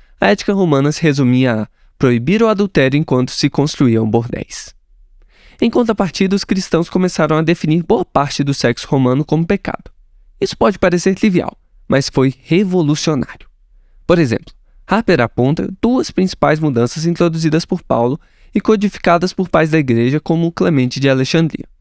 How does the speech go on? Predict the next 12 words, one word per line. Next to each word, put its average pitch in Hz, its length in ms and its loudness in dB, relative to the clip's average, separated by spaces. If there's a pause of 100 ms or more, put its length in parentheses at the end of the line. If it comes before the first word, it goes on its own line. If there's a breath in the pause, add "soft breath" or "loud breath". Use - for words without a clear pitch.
(520 soft breath)
A 185 100 0
categorização 175 960 0
indistinta 208 720 2
de 117 140 -4
tudo 269 340 -2
que - 100 0
acontecia 165 480 -2
fora 131 220 0
do 120 80 -4
casamento 117 400 0
como 120 220 -2
porneia, 151 560 0